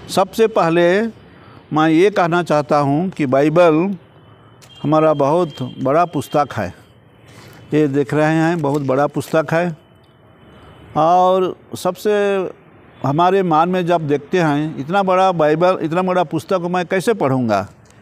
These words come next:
ऐसे सोच आता है। वो सही सोच भी है, कारण कि ये बड़ा पुस्तक है और इसमें दो भाग है, हम लोग जानते हैं,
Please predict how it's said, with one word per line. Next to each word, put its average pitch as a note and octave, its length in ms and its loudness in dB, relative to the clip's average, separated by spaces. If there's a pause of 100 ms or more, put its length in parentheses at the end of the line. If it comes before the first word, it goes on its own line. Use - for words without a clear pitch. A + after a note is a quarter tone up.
(360)
ऐसे D#3+ 280 2
सोच F3 320 -2 (100)
आता B2+ 260 -2
है। G2+ 200 -6
वो D3 180 -4
सही F3 300 0
सोच F#3 420 -2
भी E3+ 140 -2
है, A2+ 360 -2 (960)
कारण F#3 280 2
कि F#3 100 -2
ये F3 600 2
बड़ा D3+ 440 -2
पुस्तक D#3+ 440 -4
है F#3+ 300 -2 (600)
और C#3+ 140 0
इसमें D3 320 -4
दो C#3 180 2
भाग D#3+ 280 0
है, E3 180 0
हम C#3+ 200 -4
लोग C3+ 120 -2
जानते C3+ 340 -2
हैं, F3 400 -2